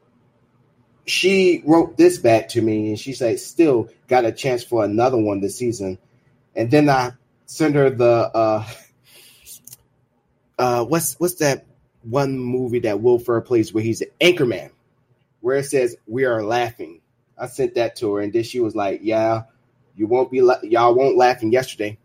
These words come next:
Love to bring up old stuff. Typical Feagles fan. And then I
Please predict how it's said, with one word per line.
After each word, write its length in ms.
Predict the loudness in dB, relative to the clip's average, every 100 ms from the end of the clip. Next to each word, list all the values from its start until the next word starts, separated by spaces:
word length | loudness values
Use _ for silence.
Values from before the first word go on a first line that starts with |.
| _ -14
Love 160 | -8
to 60 | -6
bring 200 | -6 -8
up 100 | -8
old 280 | -4 -2 -4
stuff. 320 | -6 -14 -14 _ _ _ _ _
Typical 460 | -4 -4 -2 -4
Feagles 500 | -2 0 0 -2 -6
fan. 300 | -12 -14 -14 -20 _ _ _ _ -6
And 80 | 2
then 140 | 6
I 280 | 6 4 -2